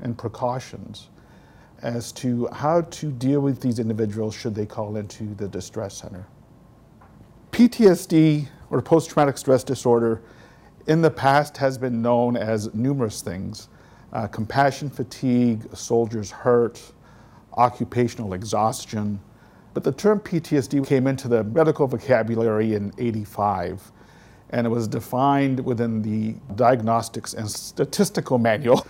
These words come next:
<laughs> the third edition. And over the years, the definition for P T S D has changed. But in a nutshell, P T S D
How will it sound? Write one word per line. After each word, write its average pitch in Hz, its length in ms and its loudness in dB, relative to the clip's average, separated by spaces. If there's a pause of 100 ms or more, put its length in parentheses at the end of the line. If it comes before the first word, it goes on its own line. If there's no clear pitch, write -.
(100)
<laughs> - 140 -20
the 139 100 0
third 147 300 6
edition. 110 480 0 (600)
And 147 160 6
over 185 120 10
the 175 60 8
years, 156 500 4
the - 180 -6
definition 151 580 2
for 123 120 0
P 123 220 -4
T 120 160 -4
S 113 140 -4
D 113 180 -2
has 120 720 -2
changed. - 720 -8 (540)
But 143 280 4
in 202 200 6
a 220 120 4
nutshell, 151 880 0
P 175 200 -4
T - 240 -2
S 143 180 0
D 117 380 2